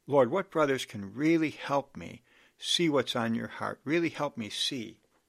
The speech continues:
what you're doing today, and how I should be following you and pursuing you?" Now, as I'm saying this, I do, um, one thing I want to make clear is,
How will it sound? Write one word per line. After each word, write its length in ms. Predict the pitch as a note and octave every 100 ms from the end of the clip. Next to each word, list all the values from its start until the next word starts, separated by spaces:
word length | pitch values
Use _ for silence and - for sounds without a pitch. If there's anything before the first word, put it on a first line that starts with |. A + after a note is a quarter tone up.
| _ _ _ _ _ _ _ _ _ _ _ -
what 200 | B2 A#2
you're 160 | C3 A2+
doing 280 | A2 C3 B2+
today, 360 | - F#2+ - - - - - _ _ _ _
and 160 | A#2 A2
how 180 | A2+
I 180 | A2 E3
should 260 | F3 C3+ A2+
be 160 | G#2
following 560 | F#2 - B2 C#3+ A#2 F#2
you 200 | F#2 F#2+
and 140 | A2 G2+
pursuing 540 | G2 - A#2 G#2 F2
you?" 200 | - A#2 _ _ _ _ _ _ _ _ _ _ _ _ _ _ _ _
Now, 100 | -
as 200 | C3+ D3
I'm 120 | C#3+ C#3
saying 260 | B3 A#3+
this, 140 | A2 B2+
I 40 |
do, 240 | C3 D#3 - -
um, 180 | C3 A2+ -
one 180 | C#3+ F3
thing 160 | D3+
I 40 | C3
want 120 | C3
to 40 |
make 180 | A#2+ G#2+
clear 340 | - E3+ C#3
is, 280 | F#2+ G2 -